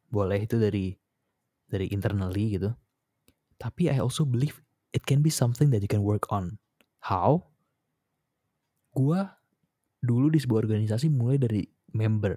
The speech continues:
Selalu gua mulai dari member, dari yang paling bawah. Dan gua work on that dengan cara gua mencari mentor yang tepat.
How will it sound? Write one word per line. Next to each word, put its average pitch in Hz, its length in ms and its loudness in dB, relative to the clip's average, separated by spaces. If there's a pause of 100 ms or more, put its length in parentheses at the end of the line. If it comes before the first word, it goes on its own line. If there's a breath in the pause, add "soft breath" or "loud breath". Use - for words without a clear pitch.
(140)
Selalu 127 320 0
gua 165 80 6 (100)
mulai 123 80 2
dari 107 140 2
member, 104 340 2
dari 101 220 0
yang 98 80 0
paling 104 160 2
bawah. 98 280 2 (1300)
Dan 104 160 2
gua 127 180 4
work 123 320 2 (220)
on 95 240 0 (160)
that 101 320 -2 (340)
dengan 101 460 -2
cara 107 240 0
gua 160 160 6
mencari 127 240 2
mentor 107 400 0
yang 127 80 2
tepat. 127 320 -2